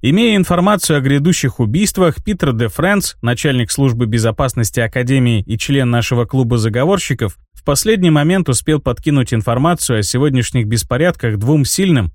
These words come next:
рвущимся к власти группировкам магов в надежде на то, что этим отчаянным парням всё же удастся справиться с самым сильным одарённым страны, который остался в одиночестве.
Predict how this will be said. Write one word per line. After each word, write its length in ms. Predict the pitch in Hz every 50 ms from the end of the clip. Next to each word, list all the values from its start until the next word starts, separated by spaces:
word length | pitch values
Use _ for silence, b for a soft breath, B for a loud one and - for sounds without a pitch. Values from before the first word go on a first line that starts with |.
| _
рвущимся 580 | - 117 147 196 202 - - 180 156 - - 131
к 80 | -
власти 380 | 120 113 131 160 170 - - -
группировкам 680 | 123 127 127 123 - - 120 135 156 - - - 139 135
магов 380 | 143 170 185 170 123 101 90 -
в 140 | - 110 113
надежде 460 | 127 135 127 123 127 123 107 101 113
на 140 | 110 113 117
то, 220 | - - 190 160 - -
что 240 | - - - - 175
этим 240 | 185 170 - 147 147
отчаянным 500 | 135 - - 165 156 143 131 127 123 107
парням 380 | - 123 123 139 170 170 147
всё 200 | 123 - - 143
же 100 | 131 131
удастся 480 | 131 131 127 160 165 151 - - - 104
справиться 580 | 92 - - 131 139 156 147 135 120 - 120 107
с 60 | -
самым 340 | - 151 160 151 135 127 -
сильным 440 | - - 165 175 170 151 135 127
одарённым 500 | 123 110 113 113 120 135 135 127 123 120
страны, 500 | - - - 123 123 120 147 143 135 - - _
который 360 | - 123 117 - 156 143 123
остался 420 | 113 - - 143 135 120 - - 117
в 80 | 110
одиночестве. 680 | 113 104 120 123 135 135 - - 101 - - 87 80